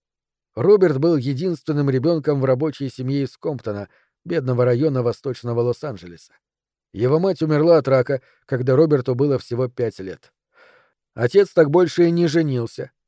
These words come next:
и ему пришлось устроиться на две работы, чтобы иметь возможность растить сына в одиночку. С самого раннего детства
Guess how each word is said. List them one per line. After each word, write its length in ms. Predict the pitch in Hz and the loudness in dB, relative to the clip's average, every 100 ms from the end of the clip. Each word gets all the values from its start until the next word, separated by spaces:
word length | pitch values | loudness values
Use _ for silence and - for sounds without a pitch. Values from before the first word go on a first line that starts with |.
| _ _ | _ _
и 100 | 104 | 0
ему 240 | 131 147 139 | 2 2 2
пришлось 420 | 143 - 165 143 | 0 0 0 0
устроиться 520 | 143 - 160 151 151 | -4 0 2 2 0
на 80 | 147 | 0
две 160 | 139 | 4
работы, 460 | 151 151 165 - 104 _ _ | 4 4 2 0 -4 _ _
чтобы 320 | - 147 135 | -6 0 4
иметь 240 | 139 135 117 | 4 2 0
возможность 640 | 123 110 160 131 147 - | -2 0 -2 -2 -4 -6
растить 540 | - 127 - 151 131 - | -4 -4 -4 -10 -10 -12
сына 320 | - 135 123 | -4 -2 -2
в 60 | |
одиночку. 580 | 123 120 117 92 - - _ _ _ _ _ _ | -2 -4 -6 -10 -16 -20 _ _ _ _ _ _
С 100 | - | -2
самого 380 | 151 139 131 | 0 2 4
раннего 340 | 135 135 127 123 | 4 2 2 0
детства 400 | 143 160 170 | 0 -2 -2